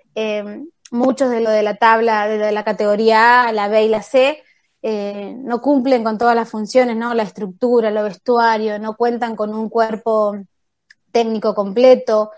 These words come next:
eh, el hecho de que, de la formación de todas las jugadoras. Hay varios clubes acá, Boca, River, San Lorenzo, creo, eh, Platense, que tienen inferiores, ¿no? Pero los demás, eh, creo que es muy importante formar jugadoras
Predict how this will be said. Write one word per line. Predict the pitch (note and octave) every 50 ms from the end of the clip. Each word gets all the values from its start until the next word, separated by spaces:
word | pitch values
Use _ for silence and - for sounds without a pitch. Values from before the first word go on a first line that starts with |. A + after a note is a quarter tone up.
| _ _ _ _ _ _ _ _
eh, | A3 A3+ G#3+ G#3+ G#3+ G#3 G#3 G#3 G3 C#4+ -
el | - A3+ A3+ A#3
hecho | A#3 A#3+ A#3 - C#4
de | B3+ A3 A3 -
que, | - A3+ G#3+ G#3+ G#3+ G#3+ G#3+ G#3
de | G3+ G3+ A#3 A3
la | G#3+ G#3
formación | - - A#3 A3 G#3 G#3+ G#3 G#3 - - - C4+ C#4 C4+ B3+ A#3 G#3+ G3+ A3
de | G#3 G#3 F#3+
todas | - A3 A3 A3
las | A3 G3+
jugadoras. | - - G#3 G#3 G#3 G#3+ A#3 B3 A#3+ A#3 A3+ A3 A3+ - - _ _ _ _ _ _ _ _ _ _ -
Hay | A#3 A#3 A#3
varios | A#3 B3 C4+ B3+ B3+ B3+ -
clubes | - C4+ C#4 C#4+ C4+ A#3+ A#3+ -
acá, | A3 G#3+ - A#3+ A#3+ A#3+ A#3+ A3+
Boca, | G#3 A3 A3 G#3+ - G#3+ G#3
River, | - G#3+ A#3 B3 B3+ B3 A#3 A3 G#3+
San | - G#3 G3+ G3
Lorenzo, | G3+ G3+ G3+ G#3+ A3+ A#3 A3 A3+ G#3 F#3+
creo, | - G#3 G#3+ G#3+ G#3+ G#3+ G#3+ - -
eh, | G3+ G3+ F#3+ - _
Platense, | G#3+ G3 G3 F#3+ - A#3+ B3 A#3+ A#3 G#3+ - A#3+ A3+ B3 B3+ A#3+ _ _ _ _ _ _
que | _ A#3 A3+
tienen | A#3 A3+ C4+ C4+ C4+ B3+ A#3+
inferiores, | A3+ G#3+ - A#3 A3 G3+ A3+ A3+ A3 A3 G#3 G3+ F3+ -
¿no? | A3 A3 A#3 C4 C4+ B3
Pero | - G#3+ G#3+ G#3+ G#3
los | G#3+ A3 A3 F#3+
demás, | A3 G#3+ A3+ B3+ C#4 D#4+ E4 - - - _ _
eh, | - G#3+ A3 G#3+ G#3 G#3+ -
creo | - A3+ C4 C#4 A#3 -
que | - A#3 A#3 A3+ A3 A3+
es | A3+
muy | G#3 A3 A#3 A#3+ B3+ B3+
importante | B3+ A3+ A#3+ A3 G#3 G#3+ - A3+ A#3 A#3 A3+ A#3+ A#3+ A#3 A3 G#3 G#3
formar | - - - A3 G#3 G#3 G#3+ G#3+ A3 A3+ A#3 -
jugadoras | - A#3+ G#3+ G#3 G#3 G#3 G#3 A3+ A#3+ B3 C4+ D4 D4